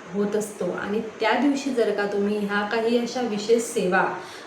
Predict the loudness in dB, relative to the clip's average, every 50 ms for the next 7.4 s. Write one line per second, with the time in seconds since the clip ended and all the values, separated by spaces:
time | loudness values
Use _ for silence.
0 | 6 8 8 8 10 8 4 4 2 2 2 2 0 0 0 0 0 0 4 4
1 | 4 4 4 2 0 0 0 0 0 2 2 2 2 2 2 0 0 0 0 0
2 | -2 0 -2 -2 -2 -2 -2 -2 0 0 0 -2 -4 -6 -4 -4 -4 -4 -4 -8
3 | -12 -14 -16 -14 -4 0 4 6 6 6 8 6 6 6 4 4 4 4 4 4
4 | 4 2 2 2 4 4 4 4 2 0 -4 -2 0 0 0 2 2 0 2 2
5 | 2 4 2 2 2 0 -4 -8 -4 -2 -2 0 2 2 0 2 2 0 -2 -2
6 | -6 -6 -6 -2 -2 0 2 2 2 2 0 0 0 0 0 0 2 2 2 2
7 | 0 0 -2 -4 -6 -6 -6